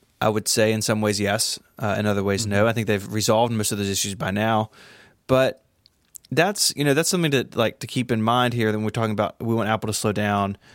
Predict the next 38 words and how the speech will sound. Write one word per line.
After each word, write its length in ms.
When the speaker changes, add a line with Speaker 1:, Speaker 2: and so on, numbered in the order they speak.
Speaker 1:
Like, 100
that's, 320
that's 200
part 320
of 100
it. 180
But 80
I 40
think 100
the 80
other 160
part 200
of 80
it 180
this 220
year 120
in 60
particular 540
is 320
if 320
Project 340
Marzipan 520
is 160
real 520
and 240
it's 120
happening 440
this 240
year, 440
which 140
it 40
seems 260
like 140
it 100
is, 340
then 600
that's, 360
like, 240